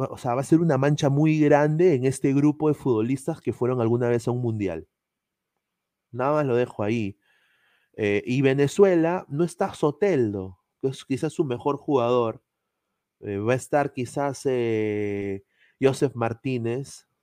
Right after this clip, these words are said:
que no está pasando tampoco por un gran momento. Y va a estar también el jugador, eh, muy probable recuperado, el que,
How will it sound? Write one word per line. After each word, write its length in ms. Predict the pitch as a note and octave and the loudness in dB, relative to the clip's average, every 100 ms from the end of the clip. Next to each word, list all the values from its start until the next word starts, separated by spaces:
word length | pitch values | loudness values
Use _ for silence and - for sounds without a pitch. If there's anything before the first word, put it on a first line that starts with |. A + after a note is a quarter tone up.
| - | -6
que 120 | G#2+ | -4
no 80 | A#2 | -2
está 240 | - B2 | -2 -2
pasando 400 | A#2 - C3 B2 | -2 -2 -2 0
tampoco 420 | A2+ A2 A#2 A#2+ | -2 0 0 0
por 160 | A#2 A2 | 0 -2
un 80 | A2+ | 0
gran 200 | A#2 A2+ | -2 0
momento. 720 | A2+ A#2+ A#2 G#2+ G#2+ G#2+ A2+ _ _ _ _ - | -2 -2 -4 -6 -6 -6 -6 _ _ _ _ -2
Y 120 | A2+ | 0
va 80 | A#2 | 0
a 20 | |
estar 380 | A2+ B2 A#2 A#2 | -2 -2 -2 -4
también 540 | A2+ A2 A#2 A#2 A#2+ - | -6 -4 -4 -4 -8 -6
el 400 | G#2 G#2 G2+ G2+ | -4 -2 -2 -6
jugador, 560 | - G#2+ G2+ A2 A2 | -2 0 2 2 2
eh, 420 | A2 A2 G2+ G2 F#2+ | 2 2 0 -2 -4
muy 140 | G#2+ | -6
probable 880 | - A2 A2 A2 A2 G#2+ G2 F#2+ F#2 G#2+ - _ _ _ _ _ _ - | -2 0 2 2 2 0 -2 -4 -6 -10 -18 _ _ _ _ _ _ -20
recuperado, 840 | G#2+ G#2+ - - G#2+ A#2 A#2 A2 G#2 | -12 -12 -12 -4 0 2 2 2 -2
el 100 | |
que, 120 | F#2+ | -6